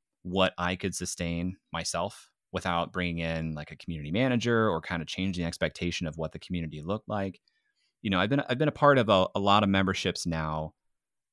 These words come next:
um, personally building them or running them. And there's an interesting relationship to scale with, with memberships, where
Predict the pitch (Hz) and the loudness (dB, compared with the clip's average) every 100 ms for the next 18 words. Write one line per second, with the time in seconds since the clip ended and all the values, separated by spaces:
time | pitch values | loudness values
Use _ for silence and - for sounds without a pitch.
0 | - 78 78 73 - _ - 107 - 95 | -10 -8 -8 -8 -14 _ -2 -2 0 -2
1 | 87 85 - - 143 135 127 120 113 107 | -2 -4 -4 2 4 6 6 4 2 0
2 | 95 87 85 110 113 110 101 95 95 92 | -2 -4 0 0 2 2 2 2 2 0
3 | - 87 87 85 - _ _ _ _ _ | -2 -4 -2 -2 -6 _ _ _ _ _
4 | _ _ _ _ _ _ _ _ 110 127 | _ _ _ _ _ _ _ _ 2 2
5 | 120 127 170 170 147 156 120 110 113 117 | 2 0 0 0 2 4 4 4 2 0
6 | - 104 - - 104 101 98 95 92 _ | 0 0 -2 -8 -6 -4 -6 -10 -14 _
7 | _ _ - - - 135 92 69 _ _ | _ _ -6 -2 2 2 2 -2 _ _
8 | _ _ _ 104 95 - - - 101 98 | _ _ _ 0 0 -2 -16 -8 -6 -4
9 | 90 82 - 60 - - _ _ _ _ | -4 -6 -12 -14 -18 -20 _ _ _ _
10 | _ _ _ _ - 98 92 87 82 | _ _ _ _ -6 0 2 2 0